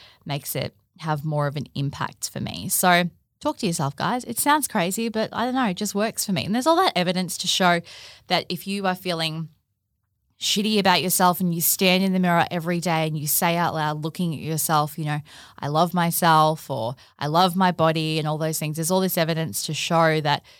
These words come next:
if you do that repeatedly, that you will eventually <laughs> convince yourself that you do love your body or that whatever it is that you're saying in the mirror, or, you know, like, "I'm not scared," or whatever it is. So I guess it's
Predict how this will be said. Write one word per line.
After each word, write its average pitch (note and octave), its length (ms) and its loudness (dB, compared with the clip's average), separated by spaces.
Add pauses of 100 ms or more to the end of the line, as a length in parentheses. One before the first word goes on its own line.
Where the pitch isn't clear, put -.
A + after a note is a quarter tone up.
(120)
if E3+ 140 -8
you F3 120 0
do E3 180 -4
that D#3+ 180 0
repeatedly, D3+ 680 -4
that C#3 140 -6
you D3+ 140 -6
will D#3 180 -4
eventually D3 540 -4
<laughs> D3 100 -10
convince F3 340 2
yourself F3+ 520 2
that - 140 0
you C#3+ 240 -6 (180)
do A#3+ 180 2
love F#3 200 4
your D#3+ 120 2
body D3 360 0
or A#2+ 160 -6
that A#2+ 160 -6
whatever D3 320 -2
it C3+ 80 -6
is D3 160 -6
that - 80 -10
you're D3+ 100 -6
saying C#3+ 300 -2
in D3 80 -4
the D3 60 -2
mirror, D3+ 300 0 (340)
or, C#3+ 60 -8
you D3 60 -4
know, C#3 120 -4
like, C3+ 200 -4
"I'm E3 160 2
not E3+ 160 -2
scared," D3 400 0
or C#3 60 0
whatever C#3+ 400 0
it C3+ 100 -4
is. C4 240 -2
So C#3+ 360 2 (300)
I G3+ 100 -4
guess A3+ 260 0
it's - 260 -4